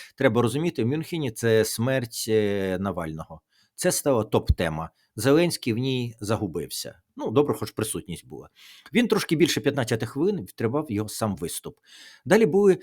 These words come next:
чотири питання від ведучої. Вони явно узгоджені. Слухайте, я такі речі колись сам готував, я це прекрасно розумію. Узгоджені, але відповіді він провалив з тріском. А два інших з залу вона дала,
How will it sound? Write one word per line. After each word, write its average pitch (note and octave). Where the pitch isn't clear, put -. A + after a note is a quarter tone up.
чотири G#3
питання D3
від B2
ведучої. G#2
Вони F#3
явно F#3
узгоджені. B2+
Слухайте, D#3+
я A3
такі A3
речі G#3
колись F#3
сам F3
готував, E3
я C#3+
це D3
прекрасно C#3+
розумію. A#2+
Узгоджені, D3+
але A#2+
відповіді G2+
він D3+
провалив C#3
з -
тріском. F#2
А B2+
два E3
інших F3+
з B2+
залу G3
вона G#2
дала, F2